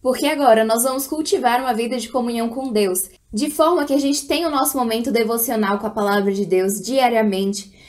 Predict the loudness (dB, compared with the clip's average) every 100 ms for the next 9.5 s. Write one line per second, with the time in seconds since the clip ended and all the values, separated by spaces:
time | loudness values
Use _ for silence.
0 | -10 -2 0 0 0 -2 -2 -2 0 2
1 | 2 0 -2 -2 -2 2 2 2 0 -2
2 | -2 -2 0 0 0 -6 -8 -12 _ _
3 | _ -4 -2 0 0 4 6 6 2 -2
4 | 0 0 0 0 0 0 0 0 0 2
5 | 2 2 -2 -10 _ _ _ _ _ 0
6 | 0 4 2 2 -2 -2 0 0 0 0
7 | 0 4 4 8 8 8 4 0 0 4
8 | 4 4 0 -8 -12 _ _ -2 2 4
9 | 4 2 2 -4